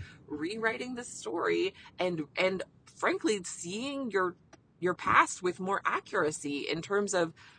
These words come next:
how much you already have done and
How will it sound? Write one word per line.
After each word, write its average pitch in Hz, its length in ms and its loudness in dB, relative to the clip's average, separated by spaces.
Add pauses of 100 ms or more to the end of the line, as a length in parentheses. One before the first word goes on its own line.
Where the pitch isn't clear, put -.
(280)
how 311 380 4
much 381 320 2
you 269 240 0
already 339 540 4 (240)
have 254 680 6 (400)
done 330 560 0
and 196 280 0